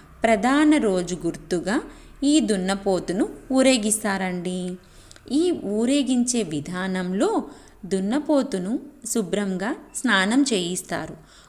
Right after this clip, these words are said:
కొమ్ములకు పసుపు కుంకుమలు రాస్తారు. పూలమాలలు, గంటలు కడతారు. అమ్మవారి నామస్మరణతో గ్రామ వీధులన్నీ తిప్పుతారు. డప్పులు, చప్పట్లు,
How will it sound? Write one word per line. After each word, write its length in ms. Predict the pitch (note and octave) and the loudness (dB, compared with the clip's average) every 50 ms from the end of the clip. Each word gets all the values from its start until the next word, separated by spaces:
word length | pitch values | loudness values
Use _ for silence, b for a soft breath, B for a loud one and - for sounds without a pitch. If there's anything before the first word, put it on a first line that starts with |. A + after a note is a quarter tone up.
| B B - | B B -2
కొమ్ములకు 640 | C4 A#3+ A3+ A#3 C4 D4+ D4 D4+ D4 D#4 F4 F4 C4+ | 0 2 4 4 4 6 4 4 2 0 -2 0 0
పసుపు 440 | A3+ G#3 - A3+ G#3+ - C4+ C4 C4+ | -2 -2 -2 -4 -2 -2 -4 -2 -2
కుంకుమలు 760 | - G3 F#3+ F3 F3 - - F#3 F3+ E3+ E3+ G3+ D#4+ G4+ - - - - | -4 -4 -4 -6 -8 -6 -4 -4 -2 -2 -2 -2 -2 -4 -4 -6 -4 -2
రాస్తారు. 600 | G#3 F3+ E3+ F3 - - - F3+ E3+ D#3+ - - B B B B B B B B _ - | -2 -2 0 -2 -4 -6 -6 -8 -8 -8 -10 -12 B B B B B B B B _ 2
పూలమాలలు, 840 | G#3+ A3 A#3 B3+ C#4 C4+ B3 A#3+ A3 G#3 G3 G3 F#3+ G3+ C4+ D#4 A#3 G#3 | 4 4 6 6 4 4 2 2 0 -2 -2 -2 -2 -2 -2 -2 0 0
గంటలు 360 | F#3 F#3 F#3 F#3 F#3+ F#3+ B3 | 0 0 0 -2 -2 -2 -2
కడతారు. 600 | C#4 - A3+ F3 D#3+ E3+ - F3+ D#3+ D#3+ - - - b b b b b b b b b - | -2 -2 -2 0 0 -2 -4 -4 -10 -10 -12 -14 -16 b b b b b b b b b -2
అమ్మవారి 720 | G3 G3 F#3+ G3 A3 C4+ D4+ C#4 C#4+ C#4 C4 B3+ B3 A#3 | -2 0 2 2 4 4 4 4 4 4 4 4 2 2
నామస్మరణతో 1300 | G#3+ F#3+ F3 E3 F3 F#3 G#3+ A#3 - - A#3 G#3 F#3+ G3 G3 F#3+ F3+ F3 - - C#4+ E4 C#4+ F#3+ B B B B B B B - | 2 0 0 -2 -2 -2 -2 -2 -2 -2 -2 -4 -4 -4 -2 -2 -4 -4 0 0 2 2 2 0 B B B B B B B -10
గ్రామ 480 | E3+ - G3+ G3+ G3 F#3+ G3 A3+ B3+ D4 | -4 -2 0 2 2 2 2 4 4 4
వీధులన్నీ 720 | C4 A3 G#3+ F#3+ G3 F#3 G#3+ G#3 G#3 G3+ F#3 F3+ F#3+ B3+ | 4 2 0 0 0 0 0 0 0 0 -2 0 0 0
తిప్పుతారు. 800 | D#4+ D#4 - A3 G#3 - - F#3+ G3 - F#3 E3+ E3 D#3 D#3+ - b b b b b b b b | 0 0 -2 -4 -4 -2 -4 -4 -4 -4 -8 -8 -8 -10 -12 -14 b b b b b b b b
డప్పులు, 640 | F#3 F3 A3 G#3+ G#3+ G#3+ - - - C#4+ C4 C#4 E4+ | -4 0 0 0 0 -2 -6 -2 0 2 2 2 0
చప్పట్లు, 760 | E4+ - - B3+ F#3 - - - F#3 F3 F3 - E3+ E3+ E3 | 0 -2 -2 -2 -4 -4 -4 -6 -6 -6 -6 -6 -8 -8 -10